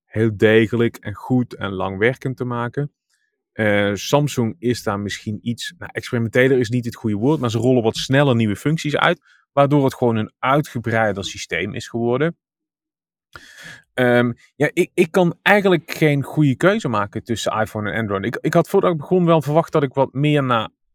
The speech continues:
iPhone zou blijven leunen, omdat ik dat eenmaal gewend ben.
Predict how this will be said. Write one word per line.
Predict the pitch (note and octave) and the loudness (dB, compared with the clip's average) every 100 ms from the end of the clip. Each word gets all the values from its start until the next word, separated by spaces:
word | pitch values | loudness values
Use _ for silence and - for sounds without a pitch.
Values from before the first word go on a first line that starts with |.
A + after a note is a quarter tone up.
| - | -6
iPhone | D3 - E3 E3 | -4 -4 -4 -2
zou | D#3 D3+ D3+ D3+ _ _ _ | 2 2 2 -4 _ _ _
blijven | G#2 G#2+ G#2 C3+ D#3 E3+ | -8 -2 2 2 0 0
leunen, | F3+ F#3 F#3+ A3 - _ - | 0 0 -4 -8 -12 _ -4
omdat | D3+ C#3+ B2+ | 0 4 4
ik | - | 2
dat | G#2+ | -4
eenmaal | - G#2 G2 | -2 -4 -6
gewend | - G2 A#2 D3+ | -6 0 2 4
ben. | D#3+ F3+ | 2 2